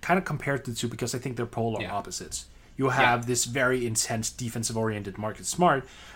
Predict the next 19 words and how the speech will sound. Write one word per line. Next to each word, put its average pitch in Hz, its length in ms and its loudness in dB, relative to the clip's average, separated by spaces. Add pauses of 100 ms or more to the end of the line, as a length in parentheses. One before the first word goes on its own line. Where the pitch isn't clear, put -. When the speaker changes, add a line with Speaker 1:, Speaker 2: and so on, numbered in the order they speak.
Speaker 1:
and 135 160 4
you 135 80 6
Speaker 2:
Mm-hmm. 123 80 6
Speaker 1:
have 123 160 8
this 117 200 2
very 117 360 6
lackadaisical 110 1800 -2 (260)
offensive-minded 107 840 -2
player 98 240 -6
in 98 80 -6
Zach 98 240 -6
LaVine. 104 360 -6 (420)
Like, 165 180 0
I 165 140 0
think 156 200 -4
it's 156 140 -4
interesting 135 400 -4
to 120 100 -6
s-, - 200 -8